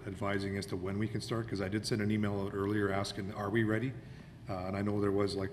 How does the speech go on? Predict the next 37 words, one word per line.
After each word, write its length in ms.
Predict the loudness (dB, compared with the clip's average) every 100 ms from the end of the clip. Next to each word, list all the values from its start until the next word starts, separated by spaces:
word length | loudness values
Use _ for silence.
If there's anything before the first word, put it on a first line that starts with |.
| -6
was 100 | -4
brought 280 | -2 0
up 140 | 0 -2
here, 120 | -2
there 100 | 0
was 160 | 0 -2
some 120 | -6
stuff 220 | -6 -6
that 100 | -4
needed 160 | -4 -4
to 60 |
be 60 | -4
done 160 | -4
for, 120 | -6 -10 -12 -8
uh, 100 | -6 -4
calibration 680 | -4 -4 -4 -4 -4 -6 -8 -10 -16 -16 -14 -12
and 100 | -10
product, 420 | -4 0 0 -2
but 100 | -4 -8 -6
it'd 180 | -6 -2
be 60 | 2
nice 220 | 2 2
to 80 | 0
know 100 | -4 -2
when 200 | -2 0
we 80 | 0
can 180 | 0 0
actually 380 | 0 -2 -6 -6
start, 300 | -6 -6 -8 -6
that 100 | -4
everything's 380 | -2 0 -2 -2
ready 200 | -2 -2
to 100 | -2
go. 240 | -2 -4 -6 -10 -16 -16 -16 -10
'Cause 180 | -2 -2
it's, 260 | -2 -6 -6
it's, 320 | -8 -8 -10